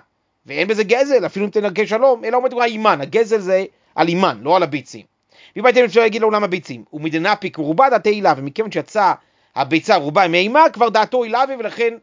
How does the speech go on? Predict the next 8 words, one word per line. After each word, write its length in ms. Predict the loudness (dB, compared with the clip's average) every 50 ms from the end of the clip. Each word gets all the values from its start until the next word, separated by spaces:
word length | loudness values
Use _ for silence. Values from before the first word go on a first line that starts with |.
| _ _ _ _ _ -14
חכמים 260 | -8 -6 -6 -6 -4
תקנו 340 | -6 -6 -6 -4 -4 -2 0
שאסורו 280 | 0 0 0 0 -2
משום 220 | -2 -2 -4 -2 0
גזל 240 | 0 2 2 0
מפני 140 | -2 -2 -2
דרכי 280 | -2 -2 -2 -2 -4 -4
שלום. 300 | -4 -4 -4 -6 -8